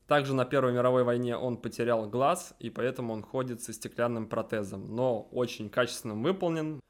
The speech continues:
Потом мы обсудим и расскажем, откуда он у него появился, но на самом деле, когда он вставляет его аккуратно, глаз от реального глаза отличить крайне сложно.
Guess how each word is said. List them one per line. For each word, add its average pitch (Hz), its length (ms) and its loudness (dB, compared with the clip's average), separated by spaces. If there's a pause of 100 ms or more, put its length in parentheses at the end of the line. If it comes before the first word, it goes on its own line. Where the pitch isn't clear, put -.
(140)
Потом 131 260 2
мы 127 120 4
обсудим 123 360 0
и 120 40 2
расскажем, 117 440 2
откуда 123 320 -4
он 120 200 -2
у 120 40 -2
него 117 160 -2
появился, 127 560 0
но 113 540 0
на 120 100 -6
самом 120 320 -2
деле, 147 220 0
когда 120 260 0
он 113 140 0
вставляет 117 400 -2
его 113 160 -2
аккуратно, 151 720 -2 (420)
глаз 143 280 4
от 127 120 -6
реального 156 320 4
глаза 147 300 4
отличить 123 340 -4
крайне 120 280 0
сложно. 107 460 -4